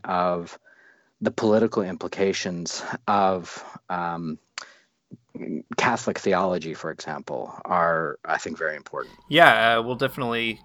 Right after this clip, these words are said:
Speaker 2: get into some of those, uh, connections in a minute here.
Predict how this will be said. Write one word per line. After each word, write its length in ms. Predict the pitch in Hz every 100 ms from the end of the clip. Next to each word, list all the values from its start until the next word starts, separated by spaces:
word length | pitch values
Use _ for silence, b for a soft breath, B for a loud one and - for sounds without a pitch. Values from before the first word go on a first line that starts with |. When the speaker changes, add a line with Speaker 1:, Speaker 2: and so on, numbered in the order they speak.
| -
Speaker 2:
get 160 | 120
into 420 | 117 110 120 113
some 280 | 104 - 113
of 80 | 107
those, 480 | 117 110 110 107 -
uh, 180 | 135 117
connections 680 | - 120 113 - 113 113 -
in 120 | 135
a 20 |
minute 260 | 113 123 117
here. 320 | 117 113 117